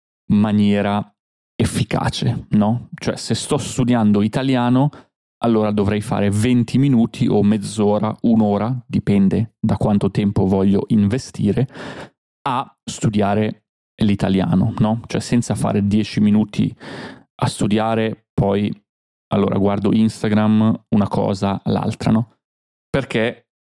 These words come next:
non è efficiente. Il nostro cervello, se si riesce a concentrare al cento per cento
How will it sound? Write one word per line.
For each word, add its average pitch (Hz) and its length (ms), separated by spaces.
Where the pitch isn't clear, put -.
non 123 200
è 104 360
efficiente. 104 800
Il 101 120
nostro 107 300
cervello, 104 520
se - 520
si - 240
riesce 117 480
a - 160
concentrare 101 920
al 101 220
cento - 420
per 104 180
cento 104 540